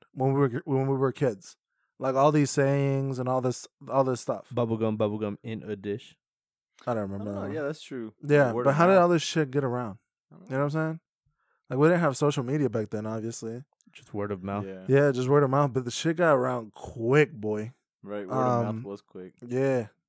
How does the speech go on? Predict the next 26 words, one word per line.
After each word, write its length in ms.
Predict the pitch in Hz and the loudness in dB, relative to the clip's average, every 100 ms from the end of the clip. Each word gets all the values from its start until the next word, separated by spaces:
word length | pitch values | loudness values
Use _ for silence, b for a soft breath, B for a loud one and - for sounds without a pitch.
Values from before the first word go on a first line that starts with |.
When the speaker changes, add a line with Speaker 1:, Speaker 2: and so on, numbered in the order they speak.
| _ _ | _ _
Speaker 1:
Like, 240 | 123 120 110 | -4 -4 -2
what's 200 | 127 131 | -4 -4
it 40 | |
called? 320 | 123 113 104 110 | -2 -2 -2 -2
Uh, 440 | 110 107 107 104 - - | -2 -2 -4 -6 -10 -12
I 60 | |
forgot 340 | 113 117 113 - - - - | -6 -4 -2 -4 -10 -14 -6
the 100 | 120 | -4
one 140 | 117 | -2
that 80 | 110 | -2
I 40 | |
was 140 | 107 - | -4 -6
thinking 260 | 113 104 | -10 -8
of. 220 | 107 113 - _ _ _ _ _ _ _ _ _ _ _ - | -10 -12 -16 _ _ _ _ _ _ _ _ _ _ _ -6
Uh, 360 | 117 123 123 | -2 0 2
it 40 | 127 | 2
was 80 | 135 | 2
some 180 | 165 147 | 2 2
sort 220 | 151 123 | 2 2
of 60 | 113 | 0
sa-, 100 | 139 | 2
oh, 340 | 147 156 120 - _ - | 8 8 6 -2 _ -6
a 100 | 131 | -4
song. 560 | - 151 156 131 120 - - | 2 6 6 4 -2 -12 -4
I 140 | 143 | 0
never 200 | 185 165 | 2 4